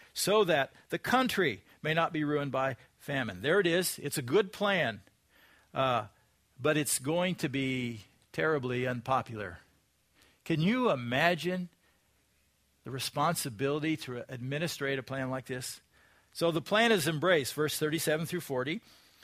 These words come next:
The plan seemed good to Pharaoh. And man, you've gotta give this guy credit. 'Cause this sounds, I mean, how many times do you sit down and say, "Okay, here's what's gonna happen. You're gonna have seven years of abundance. They're gonna be really good. But there's gonna be seven bad years. And you're gonna have to do something radical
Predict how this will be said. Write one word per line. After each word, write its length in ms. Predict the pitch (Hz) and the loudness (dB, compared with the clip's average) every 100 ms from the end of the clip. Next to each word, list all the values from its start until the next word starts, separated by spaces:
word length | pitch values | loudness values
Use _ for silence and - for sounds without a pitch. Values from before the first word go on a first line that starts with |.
| - _ _ | -20 _ _
The 60 | 131 | -4
plan 280 | 208 233 233 | 2 4 4
seemed 300 | - 233 214 | 4 2 2
good 180 | 254 185 | 0 0
to 60 | |
Pharaoh. 440 | 151 185 147 107 - | 0 2 4 2 -4
And 240 | 147 139 | -6 -4
man, 220 | 143 170 156 | -2 -2 -2
you've 100 | 160 | 0
gotta 180 | 139 | 0
give 140 | 123 117 | 0 -6
this 140 | 120 | -4
guy 160 | - 90 | -2 -4
credit. 480 | - 95 87 - - _ _ _ _ _ _ - | -4 -8 -8 -16 -20 _ _ _ _ _ _ -2
'Cause 160 | 143 | 0
this 140 | 202 196 | 2 4
sounds, 520 | 180 156 127 - - | 2 2 -2 -8 -8
I 60 | 160 | -4
mean, 120 | 165 | -2
how 160 | 175 262 | 0 0
many 160 | 262 | 0
times 300 | 220 190 165 | 2 2 2
do 60 | 127 | -2
you 80 | 170 | -2
sit 160 | 175 | -2
down 160 | 156 151 | 0 0
and 80 | 135 | 0
say, 140 | 135 | 0
"Okay, 160 | 156 151 | 0 2
here's 220 | 165 185 | 0 0
what's 120 | 220 | -2
gonna 140 | 220 151 | 0 2
happen. 220 | 135 165 | 2 0
You're 80 | 156 | -4
gonna 80 | |
have 80 | 123 | -2
seven 320 | - 190 202 | 2 2 2
years 240 | 185 196 135 | 0 0 0
of 60 | |
abundance. 400 | 127 143 190 214 | 0 0 0 -2
They're 60 | - | -4
gonna 80 | 131 | -4
be 100 | 123 | -2
really 220 | 147 214 | 0 0
good. 260 | 190 190 - - - | 0 0 -4 -18 2
But 480 | 190 247 226 - - _ _ _ _ _ _ _ - | 8 8 6 0 -20 _ _ _ _ _ _ _ -12
there's 100 | 123 | -6
gonna 100 | 139 | -4
be 100 | 131 | 0
seven 720 | - - 170 175 175 135 98 | 0 4 4 4 0 -4 -8
bad 640 | 92 123 135 131 113 107 92 | -10 -4 0 0 0 -4 -8
years. 580 | 92 95 85 87 - - _ _ - - _ - | -10 -12 -14 -12 -12 -12 _ _ -20 -20 _ -8
And 120 | 131 | -4
you're 100 | 139 | 0
gonna 160 | 175 151 | 2 2
have 140 | 156 | 2
to 60 | 143 | 0
do 100 | 143 | 0
something 380 | 156 143 139 | -2 -2 -6
radical 1120 | 117 110 123 160 190 196 175 - 135 135 131 | -8 -6 2 6 8 6 4 2 2 2 2